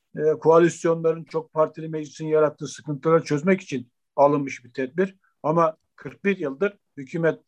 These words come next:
e, iktidarlar koruyor. Yani Özal geldi, Demirel geldi, arkasından bunlar geldi. Hala barajı işte yüzde yediye düşürelim, düşürmeyelim diye,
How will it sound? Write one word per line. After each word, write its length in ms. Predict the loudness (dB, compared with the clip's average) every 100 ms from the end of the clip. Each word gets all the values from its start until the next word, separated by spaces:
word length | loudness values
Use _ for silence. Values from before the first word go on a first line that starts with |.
| _ -12
e, 240 | -10 -8
iktidarlar 600 | -10 -2 4 6 8 6
koruyor. 420 | 6 6 6 4 -2 _ _ -8
Yani 320 | -4 -4 -6 -4
Özal 400 | -2 4 4 4
geldi, 460 | -4 -6 -10 -10 -4
Demirel 400 | -2 -2 -2 -4
geldi, 420 | -4 -4 -4 -4
arkasından 640 | -4 -8 -10 -4 -4 -2
bunlar 280 | -2 -2 0
geldi. 420 | 0 -2 0 -2 -6 _ _ -4
Hala 460 | 2 4 4 0 -2
barajı 320 | -4 -4 -10
işte 180 | -16 -14
yüzde 300 | -14 -10 -6
yediye 440 | -6 -2 -2 -2 _ _ -10
düşürelim, 540 | -8 -2 0 2 0
düşürmeyelim 600 | -6 -10 -4 -2 -2 -4
diye, 220 | -2 -2